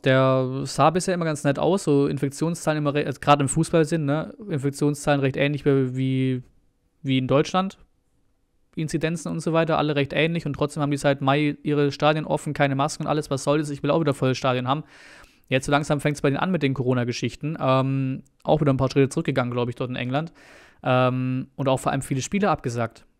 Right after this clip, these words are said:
Tottenham hat, glaub ich, gefühlt drei Spiele am Stück abgesagt und alles, jetzt so, au-, sogar aus der Conference League rausgeflogen, weil sie nicht mehr wiederhol-, wiederholen und wiederholen können oder wie auch immer das Spiel, Spieltage gehabt, wo gefühlt die Hälfte der Spiele abgesagt wurden wegen Corona-Ausbrüchen, also das ist echt der Wahnsinn.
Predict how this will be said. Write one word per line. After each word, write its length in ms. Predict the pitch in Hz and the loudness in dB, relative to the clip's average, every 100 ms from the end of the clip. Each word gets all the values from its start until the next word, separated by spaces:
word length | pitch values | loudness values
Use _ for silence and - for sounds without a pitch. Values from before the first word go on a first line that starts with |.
| _ | _
Tottenham 300 | - 160 156 | -4 0 0
hat, 60 | 139 | 0
glaub 180 | 139 139 | -2 -2
ich, 80 | 131 | -2
gefühlt 240 | - 139 | 0 -2
drei 240 | - 143 151 | 2 2 2
Spiele 300 | - 143 143 | 0 -2 -2
am 80 | |
Stück 260 | 131 180 175 | -2 -4 -2
abgesagt 600 | 170 - 160 156 156 160 | -4 -2 -4 0 0 0
und 60 | - | -2
alles, 320 | 151 151 143 | 0 0 -2
jetzt 240 | 135 - | -10 -4
so, 140 | 147 143 | 0 2
au-, 160 | 139 135 | 0 -2
sogar 240 | - 135 | 2 2
aus 80 | 131 | 2
der 80 | - | 0
Conference 320 | 151 160 - | 0 -2 -6
League 120 | 143 | -2
rausgeflogen, 520 | 151 151 - - 143 | 0 0 -2 0 2
weil 80 | 135 | 2
sie 100 | 131 | 0
nicht 100 | 135 | -2
mehr 120 | 139 | 0
wiederhol-, 420 | 131 131 131 160 151 _ _ - | 0 2 2 0 -2 _ _ -6
wiederholen 420 | 143 127 139 160 | 2 4 4 4
und 100 | 139 | 2
wiederholen 360 | 127 127 135 131 | 2 6 6 6
können 220 | - 170 | 2 2
oder 200 | 156 139 | 4 4
wie 100 | 139 | 4
auch 80 | 139 | 2
immer 160 | 156 | -2
das 100 | 147 | -4
Spiel, 320 | - - 143 139 - - - - _ _ - | -6 -2 -2 -2 -14 -20 -20 -20 _ _ -12
Spieltage 400 | - 156 143 139 | -2 2 6 6
gehabt, 220 | 135 143 | 6 4
wo 180 | 139 135 | 2 2
gefühlt 320 | 131 143 139 | 2 2 4
die 80 | 131 | 4
Hälfte 220 | 156 147 | 4 2
der 100 | 143 | -2
Spiele 260 | - 143 | 0 0
abgesagt 460 | 160 - 156 156 - | 0 -2 0 0 2
wurden 240 | 156 151 | 0 2
wegen 160 | 139 143 | 0 0
Corona-Ausbrüchen, 920 | 131 151 170 143 151 - 151 147 151 | 0 2 2 0 -2 -2 -2 -2 -4
also 160 | 135 131 | -4 -2
das 160 | 135 | -4
ist 120 | 135 131 | -4 -4
echt 160 | 135 | -2
der 100 | 131 | 0
Wahnsinn. 420 | 131 156 151 147 | 2 0 2 -2